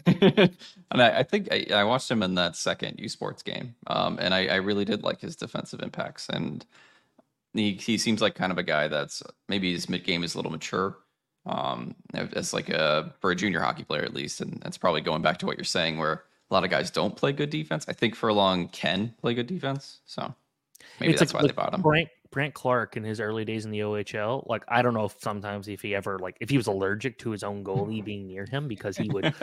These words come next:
Speaker 1: <laughs>
Speaker 2: never play a lot of defense, but he
Speaker 1: Sure.
Speaker 2: put up a crap ton number of points, and
Speaker 1: Yep.
Speaker 2: we've seen kinda what that's allowed him to do this year in the A H L. But,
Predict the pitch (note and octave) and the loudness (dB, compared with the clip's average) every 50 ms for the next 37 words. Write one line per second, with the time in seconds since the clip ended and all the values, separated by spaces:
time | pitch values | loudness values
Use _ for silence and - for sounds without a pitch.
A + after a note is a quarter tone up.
0 | E3 - - - - - _ - G#2 G2+ G#2 G#2 A2 A2 A#2 G#2+ G2+ - A2 G#2 | -4 -4 -4 -8 -8 -8 _ -10 -6 2 4 4 6 6 4 2 2 2 2 2
1 | G2 G2 G2+ G2 G2 F#2+ F#2+ G2 G#2 G2+ - - G2 - - - - - _ - | 2 2 2 0 -2 -2 -4 -4 -4 -4 -4 -6 -8 -8 -10 -16 -18 -8 _ 8
2 | C3+ B2+ B2 A#2+ A#2+ A2 - G2+ A2+ A2 G#2+ G2+ F#2+ - G#2 - - - - - | 8 10 10 10 6 4 4 4 6 6 6 6 4 0 -6 -8 -8 -10 -4 2
3 | A2+ A2+ A2+ G2 - - - A2 G2+ G2+ G2+ G2+ G2 G2 G2 F#2+ F#2 - - A2+ | 6 6 6 4 2 -4 -4 -4 -4 -4 -6 -6 -6 -4 -6 -6 -6 -6 -4 -4
4 | G#2+ G2 E2+ F2 - - - - _ - A#2 G#2 G2 F#2+ F#2+ - - - G2+ F#2+ | -4 -4 -6 -10 -14 -14 -16 -14 _ -10 -10 -8 -8 -8 -8 -8 -8 -8 -8 -6
5 | - - - - - G#2+ G#2+ G2+ G2+ G2 - G#2+ G2 F#2+ G2 G2 G#2 G#2 G2 _ | -6 -6 -6 -6 -6 -6 -6 -6 -8 -8 -8 -6 -6 -6 -4 0 0 -2 -2 _
6 | _ _ - - - _ - A2 G2 - G#2 G2+ G2 G2 G2 G2 G2 F#2+ G#2+ G2+ | _ _ -20 -20 -12 _ -2 -2 2 4 6 6 6 4 2 -4 -4 -2 -2 -2
7 | G2+ G2+ F#2+ - - A2 G#2 G2+ G2 G#2 G#2 G#2+ G2+ G2+ F#2+ F#2+ - - G#2+ G#2 | -2 -2 -4 -4 -6 -6 -6 -4 -4 -4 -2 -2 0 0 -2 -4 -4 -2 0 0
8 | G2+ G2 F#2 F#2 F#2+ F#2 _ | 0 0 -2 -4 -8 -10 _